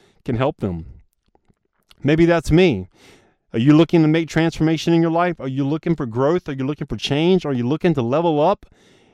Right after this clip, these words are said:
You don't have to do the exact thing that I'm doing, but it would help. It would help if you started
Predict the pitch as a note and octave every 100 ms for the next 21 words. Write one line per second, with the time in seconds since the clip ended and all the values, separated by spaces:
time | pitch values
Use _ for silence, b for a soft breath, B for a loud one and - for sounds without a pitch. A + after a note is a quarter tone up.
0 | b b b _ A3+ G#3+ G3+ F3+ D3 G3+
1 | G#3 F3+ E3+ D3+ - - D3 D3+ C3 A#2+
2 | D#3+ D#3 - D#3+ D#3 C#3 F#3 F#3+ C3 C3
3 | F#3 F3 _ b b b C3+ B2 G#2+ D#3
4 | D3+ - - - _ b b D3 C#3 D#3+
5 | F3+ D#3 C#3 - C#3 C3+ C3+